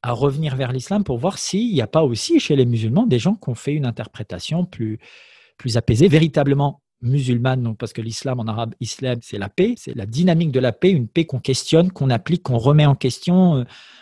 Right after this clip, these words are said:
euh, de manière, euh, permanente. Et du coup, je me dis, bah voilà, peut-être qu'il faut que je remette, euh, que je retravaille tout ça, je me repose, euh,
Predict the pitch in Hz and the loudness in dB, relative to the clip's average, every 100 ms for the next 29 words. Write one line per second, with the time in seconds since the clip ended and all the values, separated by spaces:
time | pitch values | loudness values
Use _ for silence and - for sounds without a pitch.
0 | _ 117 113 110 120 120 123 107 107 110 | _ -10 -8 -4 -2 0 -2 -4 -6 -8
1 | - 50 - - - 139 196 - 139 131 | -10 -12 -12 -14 -14 -16 -10 -2 2 2
2 | 127 254 - _ _ _ _ _ - 92 | 2 0 -4 _ _ _ _ _ -20 -14
3 | 123 226 135 127 170 117 269 - 123 - | -8 -6 -6 -4 -4 -4 -6 -6 -10 -10
4 | 120 180 175 - 113 151 190 127 120 113 | -10 -8 -4 -4 0 0 0 0 0 -2
5 | 110 107 107 - _ _ _ - 117 147 | -4 -6 -8 -10 _ _ _ -6 0 0
6 | - - - 120 143 160 - 123 - 170 | 0 -6 -2 2 2 2 -2 -6 0 0
7 | 151 110 120 143 180 165 135 123 117 | 0 -2 -2 2 0 2 0 -2 -8